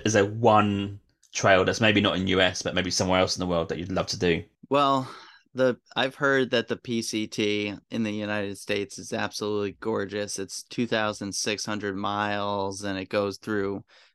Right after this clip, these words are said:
Speaker 2: the desert, it goes through the mountains, it goes through the forests. I've heard that was spectacular. I just don't know when I would have another six months to just
Speaker 1: Mm.
Speaker 2: mess around, you know, because at,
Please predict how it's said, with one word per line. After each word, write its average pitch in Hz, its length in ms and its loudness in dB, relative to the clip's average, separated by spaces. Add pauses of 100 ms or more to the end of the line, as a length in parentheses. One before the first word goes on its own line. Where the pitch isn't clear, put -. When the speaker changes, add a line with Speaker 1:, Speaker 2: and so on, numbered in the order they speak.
Speaker 2:
the 107 80 -2
desert, 110 640 2
it 101 100 -6
goes 107 220 0
through 104 220 -6
the 98 60 -8
mountains, 110 680 -2
it 101 80 -10
goes 107 240 -4
through 107 160 -8
the 98 100 -8
forests. 113 1160 0 (680)
I've 104 120 -4
heard 110 260 -2
that 107 200 0
was 107 300 -2 (100)
spectacular. 101 880 -2 (640)
I 117 120 -2
just 139 240 -2
don't 131 240 4
know 131 260 4
when 117 160 2
I 113 140 2
would 117 160 0
have 110 400 -2 (480)
another 113 720 0 (180)
six - 400 -6
months 120 400 0
to 110 220 -2
just - 640 -4 (340)
Speaker 1:
Mm. 92 340 -2 (500)
Speaker 2:
mess 117 360 2
around, 110 580 0 (200)
you 117 80 -6
know, 113 180 -2
because 110 380 0
at, 107 160 0